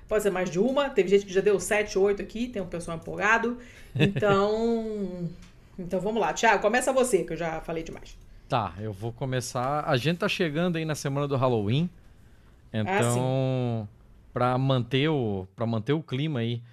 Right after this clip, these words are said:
Speaker 2: re-, eu assisti recentemente o filme Dezesseis Facadas, que, se eu não me engano, é da, é, é original da Amazon Prime, talvez? Não sei. Vocês sabem, eu sempre pirateio, então eu não sei de quem é quem.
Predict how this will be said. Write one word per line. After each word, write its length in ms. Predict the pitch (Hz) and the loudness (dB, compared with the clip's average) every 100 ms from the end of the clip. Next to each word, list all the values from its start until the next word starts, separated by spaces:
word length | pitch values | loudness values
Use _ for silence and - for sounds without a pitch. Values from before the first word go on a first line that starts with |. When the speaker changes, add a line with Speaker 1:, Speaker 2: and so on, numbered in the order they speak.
| - _ _ _ | -20 _ _ _
Speaker 2:
re-, 360 | - 120 147 135 | -4 2 2 2
eu 300 | 131 120 120 | 0 2 2
assisti 360 | 127 - 139 185 | 2 0 0 2
recentemente 840 | 180 175 185 - 135 165 190 - | 2 2 0 0 0 0 -2 -2
o 80 | 185 | -2
filme 680 | - - 185 190 190 185 185 | -2 -2 0 2 0 2 0
Dezesseis 720 | 120 190 190 160 - 214 - | 2 2 4 0 0 -2 -2
Facadas, 1040 | - - - 151 120 92 80 - - - - _ _ _ _ _ | -4 -4 0 0 0 -4 -4 -8 -8 -10 -14 _ _ _ _ _
que, 100 | - | -14
se 140 | - 127 | -8 -4
eu 80 | 113 | -2
não 120 | 135 | -2
me 100 | 147 | -2
engano, 340 | 117 123 160 | -2 -2 0
é 80 | 165 | -2
da, 540 | 131 107 135 165 175 _ _ _ | -6 -4 0 0 -2 _ _ _
é, 220 | 117 117 - | -2 -2 -2
é 40 | |
original 520 | 113 117 113 110 107 131 | -2 -2 -4 -2 -4 -2
da 240 | 117 104 | -2 0
Amazon 360 | 113 107 92 82 - | -2 -4 -6 -12 -6
Prime, 420 | 107 135 120 101 | 0 0 0 -4
talvez? 720 | 98 90 107 139 120 - - _ 156 | -8 -6 -2 -4 -4 -12 -14 _ -8
Não 160 | 190 | -8
sei. 360 | - 120 101 - _ _ _ _ _ | -4 -2 -2 -6 _ _ _ _ _
Vocês 200 | - 214 | -6 0
sabem, 280 | 202 175 156 | 0 2 0
eu 80 | 143 | -2
sempre 240 | 175 170 | -4 0
pirateio, 460 | 185 165 - 104 95 | 2 2 0 -2 -2
então 220 | 95 123 | -2 -4
eu 60 | |
não 100 | 143 | -4
sei 200 | 147 151 | -6 -6
de 80 | 135 | -6
quem 220 | - 143 139 | -6 -6 -6
é 40 | |
quem. 260 | - 101 | -6 -8